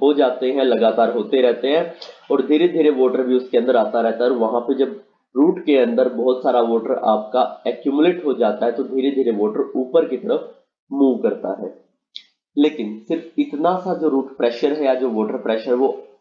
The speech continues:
आपका काफी नहीं होगा एक बड़े plant के ऊपर उसको transport करने में। So this pressure by itself is unlikely to be enough to move the water over heights that we commonly see in the plants। तो एक और स्ट्रेटजी यहाँ पे plant आपकी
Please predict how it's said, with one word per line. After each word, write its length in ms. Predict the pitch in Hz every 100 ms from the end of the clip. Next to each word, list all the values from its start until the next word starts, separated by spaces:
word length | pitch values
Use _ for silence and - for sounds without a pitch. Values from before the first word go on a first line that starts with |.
| -
आपका 280 | 120 - 131
काफी 360 | 127 110 127 123
नहीं 300 | 107 139 143
होगा 220 | 117 120
एक 260 | 120 113
बड़े 180 | 113 127
plant 400 | 139 123 113 110
के 60 | 117
ऊपर 500 | 107 110 120 - -
उसको 260 | 113 - 147
transport 580 | 143 113 107 110 104 -
करने 280 | 101 107
में। 360 | 113 170 185 - _ - _ _ 156
So 60 |
this 160 | 165 208
pressure 320 | 165 156 151
by 100 | 143
itself 300 | 135 143 143
is 120 | 151 -
unlikely 400 | 147 135 127 127
to 80 | 123
be 160 | 123
enough 280 | 113 120 120
to 80 | 127
move 220 | 120 131 - - - - - _ -
the 100 | 113
water 300 | 123 139 113 117 113
over 200 | 120 123
heights 260 | 127 120 120
that 180 | 120 120
we 60 | 120
commonly 360 | 123 135 143
see 140 | 143 120
in 100 | 107
the 80 | 104
plants। 320 | 110 160 - - _ _ - _
तो 60 | 156
एक 160 | 151
और 120 | 185 208
स्ट्रेटजी 400 | 185 151 143 143
यहाँ 160 | 131
पे 100 | 131
plant 380 | 120 127 123 120
आपकी 380 | 117 110 - 147